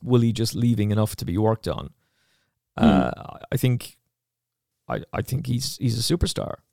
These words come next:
Speaker 1: Um, now Cheltenham will, will tell us an awful lot more, but, um,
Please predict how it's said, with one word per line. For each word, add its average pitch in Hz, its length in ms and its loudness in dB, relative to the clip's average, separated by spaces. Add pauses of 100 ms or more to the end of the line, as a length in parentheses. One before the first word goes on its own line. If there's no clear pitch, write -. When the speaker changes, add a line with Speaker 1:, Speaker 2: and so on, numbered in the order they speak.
(120)
Speaker 1:
Um, 85 540 -4 (500)
now - 120 -12 (120)
Cheltenham 113 340 4
will, 110 140 0
will 123 140 0
tell 117 200 6
us 107 120 2
an 117 80 2
awful 113 200 2
lot 98 140 0
more, 131 280 2
but, 110 240 0 (460)
um, 92 520 0